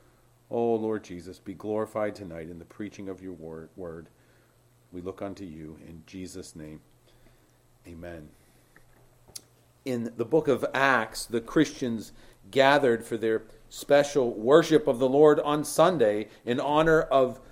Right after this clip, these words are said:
Jesus Christ's resurrection. So every Sunday that we meet, we are commemorating or in some way remembering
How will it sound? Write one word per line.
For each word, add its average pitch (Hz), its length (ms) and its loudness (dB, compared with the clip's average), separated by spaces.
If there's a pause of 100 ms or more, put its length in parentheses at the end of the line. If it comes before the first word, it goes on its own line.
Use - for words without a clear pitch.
(160)
Jesus 143 520 -2 (260)
Christ's 139 560 4 (160)
resurrection. 131 880 4 (520)
So 147 140 4
every 208 320 8
Sunday 190 560 6
that 151 160 2
we 151 160 2
meet, 214 380 -2
we 160 120 2
are 151 120 8
commemorating 160 1040 0
or 156 320 4 (240)
in 165 160 0
some 247 560 -2
way 156 460 4
remembering 156 840 -4